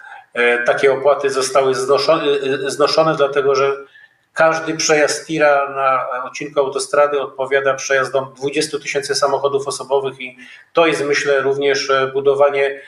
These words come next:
równowagi między kosztami transportu tego ciężkiego na tych, e, e, odcinkach sieci międzynarodowej, gdzie również jest tranzyt mię-, międzynarodowy, a, a ofertą transportu kolejowego. Tutaj powinna być, e, zdrowa konkurencja po to, aby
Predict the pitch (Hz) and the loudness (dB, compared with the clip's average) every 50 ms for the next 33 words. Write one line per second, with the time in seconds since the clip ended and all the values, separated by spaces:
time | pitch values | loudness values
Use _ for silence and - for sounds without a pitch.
0 | - _ - 135 139 139 139 147 143 135 156 160 156 147 143 143 139 139 139 139 | -12 _ 0 0 2 2 2 2 4 4 4 2 2 -2 -6 -6 -6 -6 -8 -6
1 | - 143 - - - 147 143 139 139 - 139 135 131 - - - 151 143 147 143 | -6 -6 -6 -2 0 -2 0 -2 -4 -4 -4 -4 -4 -4 -4 -4 -4 -4 -6 -8
2 | 139 - 135 131 131 131 131 135 135 - - - 151 143 135 135 135 131 - - | -12 -14 -10 -8 -8 -6 -4 -2 -2 -2 -2 -2 -4 -2 2 2 2 2 0 -4
3 | - - - - - - - - - _ 123 135 147 147 143 147 143 135 - - | -12 -18 -20 -20 -20 -20 -20 -20 -20 _ 0 2 2 2 2 0 -4 -6 -4 -4
4 | 127 127 127 139 135 131 131 127 131 127 - 139 - - - 151 - 151 143 127 | -4 -2 -2 0 0 0 0 0 -2 -2 -2 -4 -2 -2 -4 -2 0 0 0 0
5 | - - 147 139 - - 135 131 131 123 - - 117 123 139 147 143 139 135 147 | 0 0 0 0 0 0 0 0 -2 -4 -6 -10 -6 -2 0 0 2 2 4 4
6 | 143 147 143 147 147 135 143 143 139 135 131 135 131 127 - - - 131 131 127 | 2 2 2 0 0 0 0 0 0 0 -2 -8 -12 -16 -16 -8 -4 -2 -2 -2
7 | 131 131 139 135 131 131 131 - - - 139 135 135 139 135 135 139 135 131 139 | -2 -2 -2 -2 -2 -2 -4 -2 -2 0 0 0 0 -2 -2 -2 -2 -2 -2 -2
8 | 139 139 143 135 143 139 135 135 135 143 139 139 143 135 135 131 131 131 - - | -4 -4 -2 2 2 2 2 2 2 0 0 2 2 2 2 2 0 -2 -6 -12
9 | - - - - - - 120 117 117 113 120 - - 151 147 151 147 139 135 135 | -16 -16 -16 -14 -6 0 0 0 2 2 0 0 2 2 2 2 2 0 0 0
10 | 135 131 131 - 143 139 139 - 135 135 - 135 127 127 120 117 - - - - | 0 0 0 -2 -2 -2 -2 -4 -8 -4 -2 0 0 0 0 -2 -4 -6 -12 -6
11 | - - - - 143 131 131 139 131 135 131 131 131 127 123 120 - - - 131 | -2 -2 0 2 0 0 0 -2 -4 -4 -2 -2 -2 -2 -2 -4 -4 -4 -2 0
12 | 123 123 123 123 123 123 - - - - - - - - 147 160 156 160 151 - | 0 0 0 0 -2 -6 -10 -18 -20 -20 -20 -6 0 2 4 4 4 4 2 2
13 | 156 147 135 147 151 151 151 147 - 151 151 143 139 139 139 139 - - - _ | -2 -4 -4 0 0 2 2 2 0 0 2 2 2 2 -2 -6 -12 -18 -20 _
14 | _ - 156 156 156 147 143 143 143 143 135 135 139 135 - | _ 0 2 2 4 4 4 2 2 0 -2 -2 -4 -6 -12